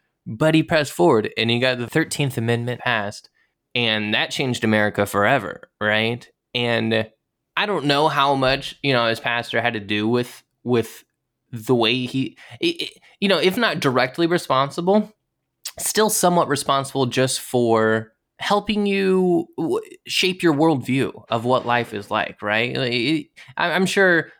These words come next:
I'm sure Phineas Gurley was not saying, like, "Hey, you've gotta abolish slavery forever. You gotta pass the Fourteenth Amendment." You know, he's not, he, I mean, he might have been, but,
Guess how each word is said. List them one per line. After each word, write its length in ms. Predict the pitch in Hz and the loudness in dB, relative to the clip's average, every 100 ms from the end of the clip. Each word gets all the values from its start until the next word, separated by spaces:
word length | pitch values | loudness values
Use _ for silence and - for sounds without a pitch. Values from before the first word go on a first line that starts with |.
| - | -4
I'm 160 | 180 | -4
sure 240 | 185 185 156 | 0 0 0
Phineas 380 | 165 151 127 | 0 0 0
Gurley 240 | - 120 117 | 2 2 2
was 200 | 113 117 | 0 2
not 300 | 117 113 - | 0 0 -4
saying, 260 | 113 110 104 | -2 -2 -2
like, 160 | 101 | -2
"Hey, 200 | - 101 - | -2 -6 -6
you've 240 | 107 95 | -8 -6
gotta 420 | 95 95 104 80 | -4 -2 -4 -8
abolish 540 | 98 95 98 90 87 - | -12 -8 -4 -4 -4 -8
slavery 400 | 101 101 92 90 | -6 -6 -8 -12
forever. 420 | - 85 107 92 | -10 -4 -4 -6
You 160 | 73 98 | -12 -6
gotta 300 | 104 101 98 - | -4 -4 -6 -8
pass 240 | - 101 - | -6 -6 -8
the 80 | |
Fourteenth 380 | 98 104 101 101 | -8 -8 -6 -4
Amendment." 260 | 107 107 107 | -2 -2 0
You 60 | |
know, 100 | 113 | 0
he's 140 | 113 117 | 0 0
not, 160 | 135 - - - | -2 -4 -14 -8
he, 320 | 147 78 120 | -6 -4 -2
I 40 | 131 | 2
mean, 160 | 147 | 4
he 20 | 170 | 4
might 160 | 147 | 2
have 100 | 170 | 2
been, 200 | 170 190 | 2 2
but, 180 | 147 110 | 2 0